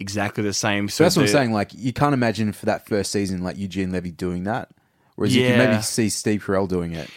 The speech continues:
Speaker 1: I'll, I'll rattle off some other names. Oh, actually, so, uh, so he, he, he was considered. I don't know whether he was approached or not, but offered the role was, um, Philip Seymour Hoffman.
Speaker 2: Oh, yeah.
Speaker 1: He turned it down. And,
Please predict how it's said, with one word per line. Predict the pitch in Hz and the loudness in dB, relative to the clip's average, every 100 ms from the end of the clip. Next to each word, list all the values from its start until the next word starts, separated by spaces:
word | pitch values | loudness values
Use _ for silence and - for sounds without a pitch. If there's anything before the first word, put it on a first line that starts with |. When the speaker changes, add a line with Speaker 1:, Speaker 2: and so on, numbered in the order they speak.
| - - | -8 -2
Speaker 1:
I'll, | 123 123 | 0 0
I'll | 120 120 | 0 2
rattle | 139 135 | 2 2
off | 120 | -2
some | - 107 | -2 -2
other | 110 | 0
names. | 110 98 95 131 | 0 -2 -2 0
Oh, | 123 | 2
actually, | 131 - 110 | 2 0 -2
so, | 120 110 107 - | 0 0 0 -4
uh, | 110 _ _ - 117 107 110 | -10 _ _ -20 -16 -14 -10
so | 131 135 120 110 | -2 0 0 0
he, | 113 156 | -2 0
he, | 113 147 | 0 0
he | 135 | 2
was | 180 - | 2 2
considered. | 139 - 135 107 | 0 0 -2 -2
I | 95 | -2
don't | 123 | 0
know | 135 | 0
whether | 113 | 0
he | 113 | 0
was | 104 | 0
approached | 95 - 104 - 110 | -2 -2 -2 -2 -2
or | 95 | -2
not, | 90 101 - - - _ | -2 -6 -10 -20 -20 _
but | 113 101 - - | 0 0 0 0
offered | 123 147 131 | 0 2 0
the | 110 | 0
role | 104 95 98 101 | 2 2 0 -2
was, | 104 101 98 - | 0 0 -2 -4
um, | 95 98 98 95 - _ _ - - _ - | -4 -2 -2 -4 -8 _ _ -14 -14 _ -14
Philip | - 117 - | -6 -4 -2
Seymour | 113 104 92 | -2 0 0
Hoffman. | 104 104 101 113 208 98 | 0 -2 -4 -4 -2 0
Speaker 2:
Oh, | |
yeah. | 92 92 - - - _ | 0 -2 -8 -20 -20 _
Speaker 1:
He | 101 | -8
turned | 98 98 92 | -6 -4 -4
it | 92 | -4
down. | 90 101 110 - - | -2 -2 -4 -8 -8
And, | 98 98 98 98 | -6 -4 -4 -4